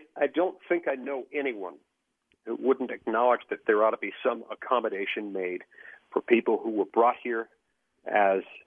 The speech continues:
infants, for example, uh, by no choice of their own, and who don't have a homeland to return to, maybe don't even speak the language of the com-, country of their birth. I, I, I don't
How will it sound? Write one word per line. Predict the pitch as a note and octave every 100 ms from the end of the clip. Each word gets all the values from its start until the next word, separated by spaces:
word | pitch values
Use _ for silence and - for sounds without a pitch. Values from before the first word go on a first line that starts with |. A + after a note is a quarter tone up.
| _ _ -
infants, | B2+ A#2+ - G2 -
for | A#2+ G#2+
example, | G2 G2 F#2+ - - - _ _ _ _ -
uh, | G#2 G2 -
by | G2+
no | G#2 A#2 A2 -
choice | A2 G#2
of | G2+
their | - F#2
own, | G2+ F#2 - - - -
and | G2+ G2+
who | G#2
don't | A#2 A2+
have | A2+ G#2+ - -
a | G#2+ G2+
homeland | A#2 A2+ G#2+ G#2 -
to |
return | F#2+ F#2+ - G2+ F#2 -
to, | F#2+ F#2+ _ - - _ -
maybe | F#2+ G2 -
don't | A2 G#2
even | G2+ F#2
speak | - A2+ G#2+ -
the | F#2 - - -
language | A#2+ B2+ G#2+ -
of | -
the | -
com-, | - G#2 - -
country | A2+ A2 F#2+
of | -
their | F#2+
birth. | - A2 F#2 - _ _ - - - _ _
I, | A2 G#2+ B2 A#2 B2+ - -
I, | C3 - C#3
I |
don't | D#3+ E3+